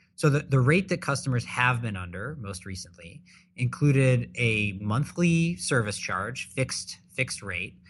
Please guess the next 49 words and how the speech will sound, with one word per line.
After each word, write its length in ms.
of 360
twelve 280
dollars 380
and 80
seventy-five 420
cents 280
a 40
month. 240
So 120
they'd 160
pay 200
that 320
and 80
they 80
couldn't 260
net 180
meter 440
that 280
out. 360
And 140
then 100
the 80
volumetric 600
charge, 600
which 240
was 160
the 120
rate 240
that 100
they 80
paid 580
and 200
the 80
rate 180
at 80
which 220
their, 320
their 360
excess 440
generation 640
that 100
was 140
fed 180
back 220
into 100
the 60
grid 200
was 140
compensated, 720